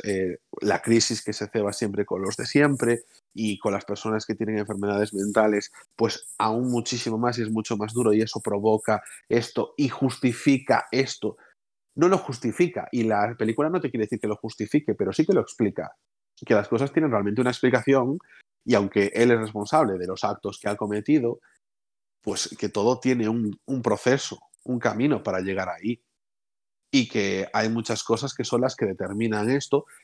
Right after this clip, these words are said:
insisto, sin quitarle la responsabilidad a él, porque en ningún momento se le quita, él realmente va a la televisión y confiesa, "Oye, yo he hecho todo esto". Y en la película también te lo muestra crudo, ¿eh? Porque los asesinatos no son unos asesinatos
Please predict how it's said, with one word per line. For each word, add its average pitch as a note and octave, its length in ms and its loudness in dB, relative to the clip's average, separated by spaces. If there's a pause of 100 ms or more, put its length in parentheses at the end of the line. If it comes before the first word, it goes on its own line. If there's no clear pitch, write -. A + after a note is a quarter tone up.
(140)
insisto, B2 380 -2
sin F#2 160 -6
quitarle F#2+ 360 2
la C3+ 160 4
responsabilidad G2+ 640 -4
a G2+ 120 0
él, C3+ 140 4
porque G#2 220 -2
en G2 40 -4
ningún B2+ 180 -2
momento C#3+ 280 0
se - 140 -6
le - 100 -12
quita, D3 260 0
él F#2 60 -4
realmente G#2 380 -2
va F#2+ 80 -4
a E2+ 60 -6
la F2 60 -12
televisión B2+ 600 0
y A2 120 -2
confiesa, D3+ 600 2 (380)
"Oye, A2+ 280 4
yo B2 120 8
he F#3 80 6
hecho A2+ 240 0
todo F2+ 300 -8
esto". - 360 -8 (720)
Y D3 80 6
en A2 80 4
la G#2 100 -2
película F3 300 4
también G#3 240 -2
te G3 100 -2
lo E3+ 80 0
muestra D3 500 -4
crudo, C3+ 400 2
¿eh? E3 200 -4
Porque G2 480 -4
los G2 260 -4
asesinatos G#2+ 600 0
no F#3+ 80 0
son F3 160 0
unos A2 180 0
asesinatos G#2 680 -6